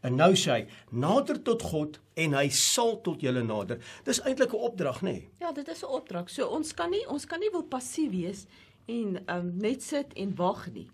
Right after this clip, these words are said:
Speaker 2: Passiwiteit, nê, is die manifestasie van 'n sluimerende gees.
Speaker 1: Mhm.
Speaker 2: En dis hoekom dit belangrik is in hierdie vas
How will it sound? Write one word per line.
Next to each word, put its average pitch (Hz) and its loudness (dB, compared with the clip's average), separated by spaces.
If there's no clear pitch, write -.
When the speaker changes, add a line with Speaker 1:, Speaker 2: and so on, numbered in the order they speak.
Speaker 2:
Passiwiteit, 320 0
nê, 196 0
is 180 -6
die 226 -4
manifestasie 226 -4
van 190 -4
'n 180 -2
sluimerende 180 -2
gees. 139 -12
Speaker 1:
Mhm. 127 0
Speaker 2:
En 202 0
dis - 0
hoekom 381 0
dit 349 0
belangrik 185 -2
is 208 -8
in 185 -2
hierdie 175 -4
vas 196 -6